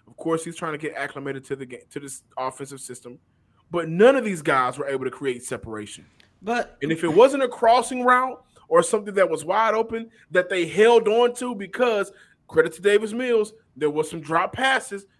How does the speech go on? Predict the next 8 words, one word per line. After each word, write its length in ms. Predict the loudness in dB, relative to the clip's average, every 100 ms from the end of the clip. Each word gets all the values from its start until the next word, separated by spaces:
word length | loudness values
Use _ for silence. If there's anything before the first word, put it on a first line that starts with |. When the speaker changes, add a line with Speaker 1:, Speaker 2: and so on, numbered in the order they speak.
| _
Speaker 1:
bad 280 | 0 2 2
passes, 420 | 2 0 0 -6
but 200 | -6 -6
catchable 440 | -2 -2 -2 -10 -6
passes, 460 | -4 -4 -6 -16 _ _ _
where 220 | -4 0
as 160 | 0
an 80 | -2